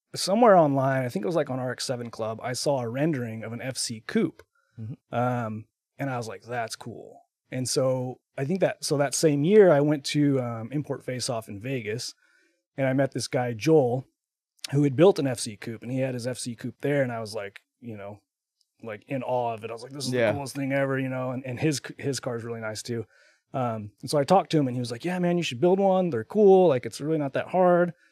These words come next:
Speaker 1: And so he kinda gave me the rundown of, of the process. So I was like, "All right, I'm gonna do this." And so, yeah, we just, we cut the roof off of, I bought another, um, F C shell for, like,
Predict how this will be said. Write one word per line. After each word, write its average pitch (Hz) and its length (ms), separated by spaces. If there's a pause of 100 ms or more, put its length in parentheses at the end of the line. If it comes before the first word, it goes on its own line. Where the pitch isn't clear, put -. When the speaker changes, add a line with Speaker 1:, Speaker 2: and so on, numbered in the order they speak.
(340)
Speaker 1:
And 123 180
so 131 240
he 147 180
kinda 147 300
gave 151 220
me 147 80
the 131 120
rundown 135 460
of, 117 220 (100)
of 123 220
the 123 40
process. 131 640 (800)
So - 120
I 123 40
was 110 80
like, 110 120
"All 107 80
right, 110 120
I'm 110 80
gonna 110 120
do 110 140
this." 104 260 (560)
And 127 60
so, 120 80
yeah, 147 180
we 120 140
just, 127 200 (100)
we 123 100
cut - 260
the 131 80
roof 135 300
off 127 220
of, 120 260
I 131 80
bought 135 220
another, 127 440
um, 110 480
F 139 140
C 120 220
shell 131 420
for, 123 140
like, 110 160